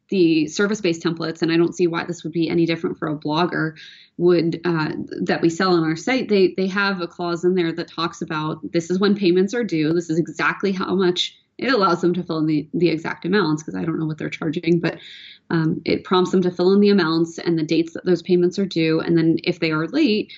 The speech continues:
they have the option in each template to, uh, enjoy an interest. So there's already pre-written language about the interest that's going to be charged. And then if it's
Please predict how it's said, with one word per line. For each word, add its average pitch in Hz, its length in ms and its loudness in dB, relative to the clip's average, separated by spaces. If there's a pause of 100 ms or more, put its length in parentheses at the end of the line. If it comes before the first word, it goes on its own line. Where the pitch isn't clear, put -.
(140)
they 185 440 2
have 196 260 -2
the 170 120 0
option 165 520 0
in 175 280 0
each - 320 -2
template 165 460 -2
to, 165 420 0 (400)
uh, 175 180 -6
enjoy 170 640 4
an 175 120 0
interest. - 640 -4
So 175 100 -2
there's 170 200 0
already 165 200 0
pre-written 165 460 0
language 156 400 0
about 151 300 -2
the - 120 0
interest 175 340 0
that's 170 200 -6
going 156 180 4
to 160 80 -2
be 147 120 2
charged. 190 500 0
And 180 120 2
then 170 160 4
if 170 240 0
it's 165 300 -6